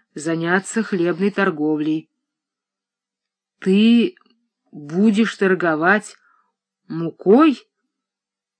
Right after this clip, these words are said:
«Между прочим, вероятно, буду торговать и мукой», с улыбкой отвечал Привалов, чувствуя, что пол точно уходит у него из-под ног.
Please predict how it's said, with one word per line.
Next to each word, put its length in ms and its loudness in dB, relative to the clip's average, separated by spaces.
«Между 320 -10
прочим, 480 0
вероятно, 920 0
буду 360 -2
торговать 800 -2
и 160 0
мукой», 680 2
с 160 -10
улыбкой 480 0
отвечал 640 -6
Привалов, 640 -2
чувствуя, 540 0
что 320 -2
пол 380 0
точно 500 -2
уходит 600 0
у 20 0
него 300 0
из-под 420 -4
ног. 420 -16